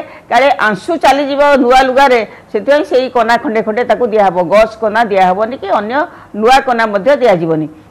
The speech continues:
ଏଇସବୁ ଗୁଡ଼ାକ ଆମର ଅଛି। ଏବେ ମଧ୍ୟ ସମ୍ବଲପୁର ସାଇଡ୍ରେ, ସେ ପାଖରେ କଳାହାଣ୍ଡି ସାଇଡ୍ରେ ଗୋଟେ ଝିଅ ବିଭା ହେଇକିରି ଗଲେ, ତାର ପ୍ରଥମ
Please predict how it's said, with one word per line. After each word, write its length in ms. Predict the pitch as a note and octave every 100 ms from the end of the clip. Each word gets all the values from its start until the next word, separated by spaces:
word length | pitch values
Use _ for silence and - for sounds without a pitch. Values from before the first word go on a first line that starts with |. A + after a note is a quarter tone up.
| -
ଏଇସବୁ 280 | C4+ D#4 F4
ଗୁଡ଼ାକ 260 | E4+ D#4
ଆମର 420 | E4 D4+ A#3+ C4+ C#4 A#3+
ଅଛି। 320 | G3 - G#3 D3 - - -
ଏବେ 260 | G#3+ G#3 D4+
ମଧ୍ୟ 280 | D#4+ C#4 F#4+ F#4 -
ସମ୍ବଲପୁର 460 | C#4 B3 C#4 C4+ C4+
ସାଇଡ୍ରେ, 480 | - A3 A3 G#3+ C4 D4
ସେ 60 | B3+
ପାଖରେ 340 | A#3+ A#3 A#3+
କଳାହାଣ୍ଡି 460 | A3+ G#3+ A3 G#3+ G#3+
ସାଇଡ୍ରେ 400 | G#3 F#3+ - B3 - - - - -
ଗୋଟେ 200 | A3+ B3+
ଝିଅ 260 | F3+ C#4+ D#4
ବିଭା 220 | D4 C4
ହେଇକିରି 320 | C#4 A#3+ A#3+
ଗଲେ, 260 | A3 G#3+ C4 G#3 - - -
ତାର 220 | B3 C#4
ପ୍ରଥମ 380 | D4+ B3 - C4+